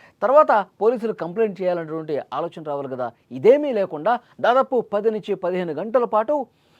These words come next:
అదే రూమ్లో అదే విధంగా ఉండటాన్ని ఏ విధంగా చూస్తారు? భర్త చనిపోయిన తర్వాత అదే రూమ్లో పడుకుంది పది గంటల పాటు. అంటే దీని వెనకాల ఏంటి రీజన్? అంటే ముందే ఒక ప్లాన్ ఏమన్నా వీళ్ళు గీసుకుందా? భార్య రమ్యకృష్ణ ముందు ఒక ప్లాన్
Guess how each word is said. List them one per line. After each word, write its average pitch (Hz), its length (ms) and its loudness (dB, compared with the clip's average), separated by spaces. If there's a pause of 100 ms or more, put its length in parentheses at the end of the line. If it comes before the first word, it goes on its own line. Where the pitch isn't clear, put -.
(180)
అదే 202 320 8
రూమ్లో 156 360 -6 (140)
అదే 269 260 6
విధంగా 202 500 0 (580)
ఉండటాన్ని 143 560 -6
ఏ 139 60 -2
విధంగా 156 180 -4
చూస్తారు? 113 240 -10
భర్త 208 360 -2
చనిపోయిన 240 280 0
తర్వాత 208 440 0 (300)
అదే 208 220 6
రూమ్లో 208 280 2
పడుకుంది 226 600 -2 (200)
పది 165 160 -4
గంటల 190 260 -2
పాటు. 143 280 -8 (300)
అంటే 269 180 2
దీని 208 260 -4
వెనకాల 208 580 -4
ఏంటి 180 380 -6
రీజన్? 123 400 -8 (160)
అంటే 226 480 2
ముందే 233 280 -2
ఒక 240 180 0
ప్లాన్ 240 600 0
ఏమన్నా 226 580 -2
వీళ్ళు 160 240 -6
గీసుకుందా? 127 520 -12 (240)
భార్య 156 540 0
రమ్యకృష్ణ 170 640 -6 (500)
ముందు 240 140 0
ఒక 226 120 4
ప్లాన్ 214 500 -2